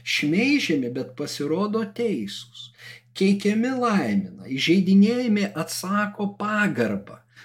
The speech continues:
Būdami geradariai, jie baudžiami it nedorėliai. Nubausti džiaugiasi tarsi atgaivinti.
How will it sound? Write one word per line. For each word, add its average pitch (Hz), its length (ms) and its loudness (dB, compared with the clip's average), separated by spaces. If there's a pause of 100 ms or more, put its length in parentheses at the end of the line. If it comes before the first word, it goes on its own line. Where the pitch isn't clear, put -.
Būdami 170 540 6
geradariai, 160 840 2
jie 123 180 -2
baudžiami 139 920 0
it 143 240 -10
nedorėliai. 180 880 2 (220)
Nubausti 165 1400 6 (160)
džiaugiasi 160 880 2
tarsi 123 500 -2
atgaivinti. 190 880 0